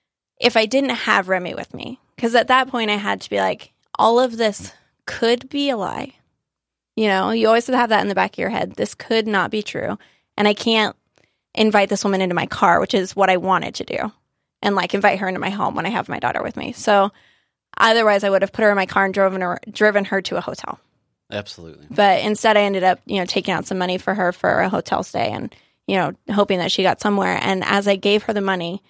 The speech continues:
Speaker 1: first she was like, "Is your husband gonna be okay with this?" And I was,
Speaker 2: Ugh.
Speaker 1: I was like, <laughs> I was like, "Well, one, I don't have one of those, and it's my money, so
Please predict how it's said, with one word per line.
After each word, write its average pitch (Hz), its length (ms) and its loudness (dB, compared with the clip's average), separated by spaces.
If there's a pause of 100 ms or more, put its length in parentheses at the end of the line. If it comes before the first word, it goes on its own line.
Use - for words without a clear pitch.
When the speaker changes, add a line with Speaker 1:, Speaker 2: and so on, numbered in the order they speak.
(300)
Speaker 1:
first 226 340 2
she 202 120 0
was 190 180 -2
like, 185 300 -2 (280)
"Is 196 120 2
your 190 80 0
husband 220 340 0
gonna 175 140 -8
be - 160 -4
okay - 240 -8
with - 120 -8
this?" - 380 -10
And 202 100 -4
I 196 100 2
was, 147 220 2
Speaker 2:
Ugh. - 20 -4
Speaker 1:
I 202 180 4
was 208 180 0
like, 185 300 0
<laughs> - 20 -4
I 247 40 2
was 240 120 0
like, 233 320 0 (500)
"Well, 214 120 6
one, 262 140 4
I 240 60 4
don't 220 140 2
have 233 220 0
one 208 120 2
of 196 60 4
those, 190 260 4
and 196 120 -2
it's - 120 -8
my 214 140 2
money, 190 380 -2
so 185 340 -4